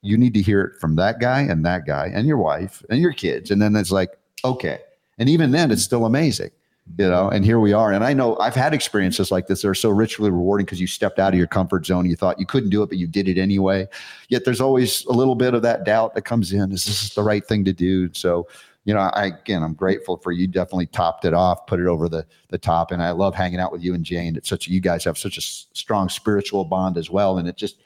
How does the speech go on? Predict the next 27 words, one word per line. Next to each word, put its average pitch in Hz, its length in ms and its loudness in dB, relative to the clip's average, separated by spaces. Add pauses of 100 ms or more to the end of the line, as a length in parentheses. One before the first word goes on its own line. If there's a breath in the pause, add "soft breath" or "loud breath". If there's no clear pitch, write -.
(260 soft breath)
the 98 80 -2
joy 117 320 2
that 107 140 2
you 107 160 4
have 101 220 2
just 98 160 -4
being 110 140 2
together, 107 240 2
but 98 180 0
the 98 80 0
willingness 101 400 2
to 98 100 -6
then 98 200 2
ex-, 92 140 -4
share 123 320 -2
that 90 260 -2
with - 120 -6
others 85 320 -4
too, 110 260 -4
to - 80 -18
come 98 180 -2
together 85 280 0
with 78 120 0
good 85 180 -2
people. 85 360 -2
And 85 100 -8
then 82 120 -10